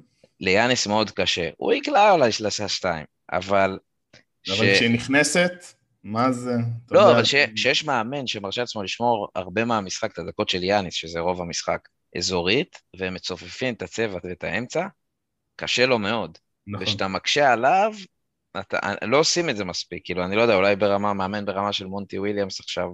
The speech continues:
Speaker 1: בגמר, אם יהיה, אז כאילו זה, אבל... מרגיש לי שלא עושים את זה מספיק נגד מילווקי, ואם עושים את זה, הוא, הוא בבעיה.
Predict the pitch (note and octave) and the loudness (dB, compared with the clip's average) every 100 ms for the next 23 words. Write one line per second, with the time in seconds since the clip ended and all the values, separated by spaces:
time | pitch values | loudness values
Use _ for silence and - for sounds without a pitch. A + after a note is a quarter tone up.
0 | F#2 F2+ F#2 G#2 G2 F2+ F2+ G2+ G2+ F#2 | -10 -12 -4 -2 -2 -2 -6 -4 -4 -6
1 | - F2+ F#2 F2+ F2+ A2 F2+ F2 F2 F2 | -10 -10 -8 -8 -2 0 0 -2 -6 -8
2 | - _ _ _ _ _ _ _ F#2+ G2+ | -14 _ _ _ _ _ _ _ -6 -2
3 | C#3 C#3 C3+ C#3 B2+ D3+ A#2 F2+ - F2 | 0 2 2 2 2 -2 -4 -4 -8 -10
4 | - E2 E2 E2 E2+ E2 E2 F2 A#2 A#2 | -12 -10 -10 -10 -10 -8 -6 -2 -2 -2
5 | - C#3 D#3+ C#3+ D#3 C#3 A2 A2 G2+ G2+ | -2 -2 -4 -4 -2 0 0 0 0 -2
6 | G2 F#2 - G2 F#2+ F#2+ G2+ G#2 F2+ | -4 -8 -8 -10 -6 0 2 2 2